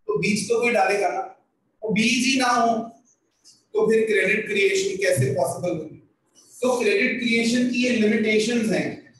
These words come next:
जिसकी वजह से क्रेडिट क्रिएशन रुक जाए, ठीक है। Then एक और, more of outflow of cash, पैसा जो है इकोनॉमी से बाहर ज्यादा जा रहा है,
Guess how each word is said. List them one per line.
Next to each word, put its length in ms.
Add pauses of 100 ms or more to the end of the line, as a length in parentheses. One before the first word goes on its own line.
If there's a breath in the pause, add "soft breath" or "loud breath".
(140)
जिसकी 360
वजह 220
से 180
क्रेडिट 380
क्रिएशन 540
रुक 120
जाए, 560 (440)
ठीक 220
है। 440 (160)
Then 180
एक 400
और, 520 (1700)
more 360 (120)
of 400 (1120)
outflow 640
of 200 (120)
cash, 440 (1800)
पैसा 500
जो 120
है 540 (140)
इकोनॉमी 600
से 140
बाहर 360
ज्यादा 360
जा 60
रहा 340
है, 180